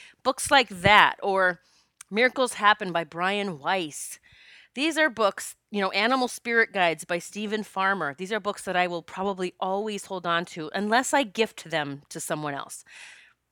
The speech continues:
I gi-, I give books to people all the time. Even if it's books that I treasure,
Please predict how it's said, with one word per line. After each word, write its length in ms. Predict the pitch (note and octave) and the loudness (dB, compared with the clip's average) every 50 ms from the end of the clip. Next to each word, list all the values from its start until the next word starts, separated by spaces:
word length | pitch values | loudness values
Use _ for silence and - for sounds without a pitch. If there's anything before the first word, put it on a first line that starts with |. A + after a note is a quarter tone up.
| _ _ _ _ _ _ _ _ _ - | _ _ _ _ _ _ _ _ _ 8
I 140 | A#3 C4+ D#4 | 8 8 8
gi-, 200 | A#3+ C4 B3 A3 | 6 4 2 4
I 200 | - B3 C#4 D4+ | 6 6 4 4
give 300 | C4+ A3 G3 A3+ G#3 F#3 | 2 0 -2 -2 -2 -2
books 220 | - F3+ E3+ - - | -6 -8 -8 -8 -10
to 100 | - E3 | -14 -12
people 240 | - F#3+ - F3 E3 | -12 -12 -10 -8 -4
all 180 | - E3+ E3+ | -2 -2 -2
the 100 | D#3+ E3 | -2 -4
time. 320 | - - E3 D3+ C#3+ C#3 - | -8 -8 -8 -8 -8 -8 -8
Even 260 | - A3 B3+ B3 C#4+ C4 | -8 -8 -6 -4 -4 -4
if 120 | A3+ A3+ | -4 -4
it's 220 | G#3 F#3+ - - | -4 -6 -6 -10
books 300 | - - - G#3+ - - | -12 -8 -8 -8 -8 -8
that 180 | - - F#3 - - | -8 -6 -6 -6 -4
I 360 | F3 D#3 D#3 D#3 D#3 D3 - - | -4 -4 -4 -4 -6 -8 -10 -14
treasure, 760 | - - - - F#3+ F3 F3 F#3 E3+ F#3 G3 G#3 B3 C4+ - | -14 -14 -8 -4 -2 -2 -2 -2 -2 -2 -2 -2 -2 -4 -8